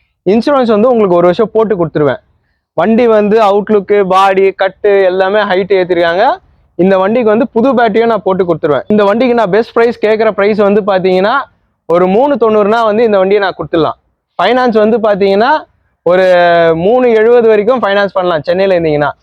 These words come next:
வண்ண மீடியா மூலமா வந்தீங்கன்னா இன்னும் கூட நான் பெஸ்டா பண்ணி தரேன். நேர்ல வாங்க, என்ன பண்ணுமோ நான் பண்ணி தரேன். இந்த வண்டி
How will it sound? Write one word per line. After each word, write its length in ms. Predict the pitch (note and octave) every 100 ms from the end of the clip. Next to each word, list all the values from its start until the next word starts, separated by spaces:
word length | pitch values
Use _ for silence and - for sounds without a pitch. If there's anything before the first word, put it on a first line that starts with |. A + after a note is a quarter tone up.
| _ _ _ -
வண்ண 200 | E3+ A#3+
மீடியா 240 | B3+ A#3+ A3
மூலமா 260 | A3 G#3+ A3 A3
வந்தீங்கன்னா 360 | G#3 G#3 G#3 C4+
இன்னும் 200 | A3 G#3+
கூட 100 | G#3+ A3+
நான் 180 | G#3+
பெஸ்டா 260 | F#3 F#3 G#3+ G3
பண்ணி 180 | F#3+ F#3+
தரேன். 280 | F#3 A3+ F#3+ - D#3+
நேர்ல 260 | G#3+ A3 G3+
வாங்க, 220 | G3 F#3+ C4 E4 -
என்ன 120 | A#3 B3+
பண்ணுமோ 240 | A3+ G3+ C#4+
நான் 120 | B3
பண்ணி 140 | E3+ D#3+
தரேன். 180 | C3 - - -
இந்த 140 | F#3+ G3+
வண்டி 200 | G3 A#3